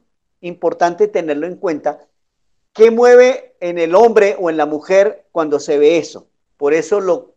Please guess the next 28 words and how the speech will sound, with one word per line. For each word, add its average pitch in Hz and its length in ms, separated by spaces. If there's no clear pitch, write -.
el 160 240
cuidado 196 800
de 160 100
lo 160 140
que 165 100
usted 175 420
ve 233 300
y 202 160
oye 196 420
cuando 156 220
está 151 220
con 180 160
sus 180 160
niños 165 480
en 165 120
la 160 160
tecnología 156 680
de 170 100
hoy 165 140
en 143 80
día, 117 200
¿no? 196 260
Ustedes, 165 520
los 139 180
que 147 80
estamos 170 260
aquí, 190 160
sabemos 170 360